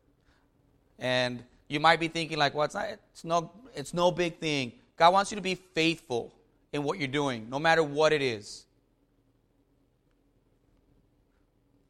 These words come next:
Then let me share this verse that will hopefully encourage you to continue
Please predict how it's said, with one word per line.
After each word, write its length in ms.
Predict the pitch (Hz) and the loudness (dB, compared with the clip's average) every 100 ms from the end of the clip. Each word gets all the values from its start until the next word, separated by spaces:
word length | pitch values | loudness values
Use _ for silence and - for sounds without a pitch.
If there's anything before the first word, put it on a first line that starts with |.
| _ _ | _ _
Then 120 | 131 | -6
let 80 | 147 | -4
me 180 | 156 151 | -6 -6
share 240 | - 147 156 | -6 -2 0
this 220 | 139 147 | -2 -4
verse 440 | 127 120 143 - - | -2 -2 -2 -10 -6
that 180 | 123 117 | -4 -4
will 100 | 113 | -6
hopefully 380 | 123 139 131 | -8 -8 -8
encourage 540 | 120 - 156 151 120 117 | -10 -4 -2 -2 -4 -8
you 80 | 123 | -8
to 80 | |
continue 680 | - 113 - 143 139 135 | -8 -14 -4 -4 -2 -4